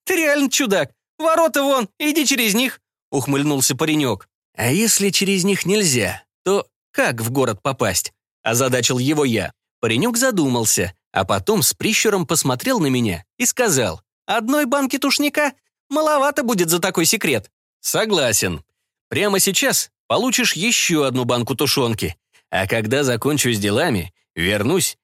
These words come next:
и принесу тебе лично еще сотню таких же и десять тысяч кредитов сверху». «Двадцать»,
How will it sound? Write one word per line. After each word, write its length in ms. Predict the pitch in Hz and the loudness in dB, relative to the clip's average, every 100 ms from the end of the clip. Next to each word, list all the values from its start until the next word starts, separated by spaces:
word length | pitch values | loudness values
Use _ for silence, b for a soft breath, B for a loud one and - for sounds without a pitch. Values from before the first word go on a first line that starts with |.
| - | -8
и 160 | 98 113 | -4 -2
принесу 440 | 135 151 156 240 | 0 0 0 0
тебе 260 | 185 139 127 | -2 0 0
лично 320 | 208 - 180 | 0 0 0
еще 600 | 147 190 208 - 202 139 | 0 0 0 2 2 2
сотню 400 | - 139 127 127 | 2 0 0 0
таких 400 | 175 - 123 104 | 0 0 0 0
же 200 | 87 - _ _ | -2 -6 _ _
и 200 | 95 98 | -4 -2
десять 480 | 92 95 170 254 226 | 0 0 0 0 -2
тысяч 320 | 135 143 208 | -2 0 0
кредитов 460 | - 190 127 127 120 | 0 0 0 0 0
сверху». 500 | - 123 104 101 87 _ _ _ - | 2 0 0 -2 -4 _ _ _ -8
«Двадцать», 520 | 302 285 127 - - | -2 0 0 -2 -4